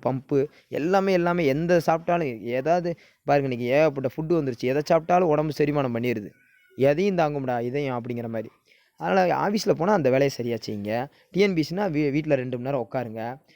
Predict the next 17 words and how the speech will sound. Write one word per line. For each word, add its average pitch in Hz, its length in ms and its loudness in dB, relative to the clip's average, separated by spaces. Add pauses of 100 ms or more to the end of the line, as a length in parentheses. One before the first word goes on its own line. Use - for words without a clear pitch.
(140)
எக்ஸ்ட்ரா 208 360 0
எஃபோர்ட்டை 165 420 2
போட 147 340 2
போட 147 380 2
அதுக்கான 139 280 0
உழைப்புக்கான 139 580 0
ரிசல்ட்டும் 180 300 0
உங்களுக்கு 190 220 2
கூடிய 156 240 0
விரைவில் 143 240 0
கிடைக்கும். 117 260 -6
எத்தனையோ 196 360 -2
பேர் 202 160 0
பாஸ் 180 300 -2
பண்ணவங்கள 165 220 -4
போய் 156 100 -2
பாருங்க, 160 400 -4